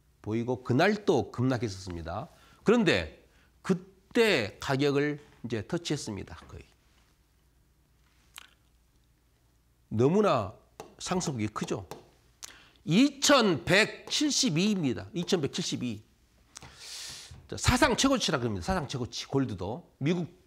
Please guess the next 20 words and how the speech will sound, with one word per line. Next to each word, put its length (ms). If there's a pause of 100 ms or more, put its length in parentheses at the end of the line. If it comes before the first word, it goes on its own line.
(200)
에스앤피와 480
마찬가지로 920
골드도 380
사상 280
최고치. 540 (1000)
이천이백, 1000
이천삼백, 680
이천사백까지 600
오를 160
것이냐? 420 (280)
그건 380 (680)
아직 280
모르겠습니다. 580 (320)
과연 440
금리 680
인하하면 1160 (240)
더 120
올라갈지, 920 (160)
이제 320
좀, 260